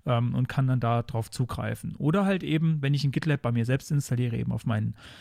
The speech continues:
eigenen Server. Ähm, das, das, und das hat, also GitLab, äh, finde ich, hat auch eine, eine hübsche Oberfläche, die ist gefühlt, finde ich, ein bisschen, fühlt sich ein bisschen schneller an als, als, äh, GitHub und,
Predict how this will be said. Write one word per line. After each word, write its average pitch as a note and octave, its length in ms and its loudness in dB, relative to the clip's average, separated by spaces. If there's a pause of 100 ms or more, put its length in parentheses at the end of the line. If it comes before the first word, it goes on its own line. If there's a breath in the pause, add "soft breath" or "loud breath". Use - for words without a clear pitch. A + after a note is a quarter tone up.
(120)
eigenen A#2 300 2
Server. A2+ 460 -4 (600 soft breath)
Ähm, D#3 460 2 (160)
das, C#3+ 260 0 (200)
das, D3+ 180 2
und D#3 280 -2
das E3 140 2
hat, - 260 0
also C3+ 200 2
GitLab, - 600 0
äh, D3+ 120 0
finde E3 340 2
ich, E3+ 240 -4
hat E3+ 140 0
auch - 160 -4
eine, D3 180 4
eine C#3 140 2
hübsche D3+ 260 -2
Oberfläche, F#3+ 520 0
die D3 180 -4
ist - 240 -8 (500)
gefühlt, F3+ 680 -4
finde F#3 280 -2
ich, - 160 -8
ein C3+ 80 0
bisschen, D3+ 320 -6
fühlt G#3+ 220 0
sich - 140 -6
ein D3+ 60 4
bisschen C3+ 280 -4
schneller C#3 480 0
an G3 180 2
als, - 320 -6
als, B2 320 -4
äh, B2+ 200 -2
GitHub - 420 -2
und, D3 320 0